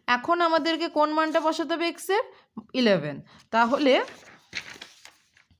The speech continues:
ইলেভেনের হোল স্কোয়ার প্লাস ইলেভেন মাইনাস ওয়ান থার্টি টু। তাহলে একশো একুশ প্লাস এগারো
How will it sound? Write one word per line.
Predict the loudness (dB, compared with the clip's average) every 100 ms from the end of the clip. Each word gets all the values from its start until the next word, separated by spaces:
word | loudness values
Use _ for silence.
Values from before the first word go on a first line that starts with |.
| _ _ _ _ _ _ _ _ _ _ -6 -2
ইলেভেনের | 2 2 2 0 0 -2 -2
হোল | 0 0 -2
স্কোয়ার | -6 0 2 0 -2 -10 _
প্লাস | -4 0 0 -2 -6 -14 -6 -2
ইলেভেন | 0 0 0 -2 -2 -8 _ _ -8 -4
মাইনাস | -2 -2 -2 -4 -2
ওয়ান | -2 -2
থার্টি | -4 -4 -6 -8 -6
টু। | -6 -8 -14 _ _ -2
তাহলে | 0 0 2 0 0 -4
একশো | -4 -8 -10 -4 -4
একুশ | -6 -8 -6 -6 -6 -12 _ _ -6
প্লাস | -2 -2 -2 -4 -2
এগারো | 0 0 0